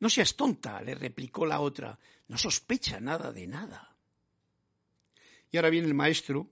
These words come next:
que es, nos ha contado este cuento, y dice: "Así", dijo el maestro, "suele ser el erudito". ¿Sabéis quién es el erudito? El erudito es esa persona que sabe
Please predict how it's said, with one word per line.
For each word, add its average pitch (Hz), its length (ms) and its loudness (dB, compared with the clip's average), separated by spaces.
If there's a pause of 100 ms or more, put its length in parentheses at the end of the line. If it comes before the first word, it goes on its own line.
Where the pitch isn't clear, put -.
que - 120 -10
es, 127 200 -10
nos 127 400 -8
ha 143 80 -4
contado 143 260 -2
este 143 160 -4
cuento, 151 300 -2
y 143 60 -2
dice: - 180 -10 (340)
"Así", 262 640 8 (140)
dijo 151 320 -2
el 147 60 0
maestro, 175 580 0 (300)
"suele 233 600 2
ser 202 540 2
el 156 180 2
erudito". 147 640 -2 (140)
¿Sabéis 160 360 -2
quién 208 200 0
es 185 120 0
el 165 100 0
erudito? 160 580 -2 (360)
El 160 160 4
erudito 202 440 2
es 233 140 0
esa 220 200 0
persona 214 440 0
que 165 240 2 (160)
sabe 151 560 -4